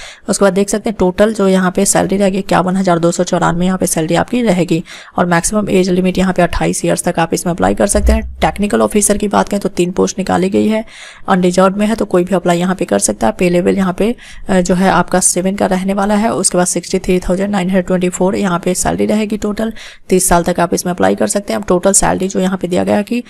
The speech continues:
मिनिमम स्केल इंक्लूडिंग हाउस रेंट अलाउंस in लखनऊ सिटी का जोड़ करके यहाँ पे टोटल यहाँ पे बताया गया है।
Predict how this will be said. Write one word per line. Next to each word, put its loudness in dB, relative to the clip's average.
मिनिमम 2
स्केल 0
इंक्लूडिंग 0
हाउस -2
रेंट 0
अलाउंस 0
in -4
लखनऊ -2
सिटी -4
का 0
जोड़ -2
करके -2
यहाँ -2
पे -4
टोटल -2
यहाँ -2
पे -2
बताया -2
गया -2
है। -10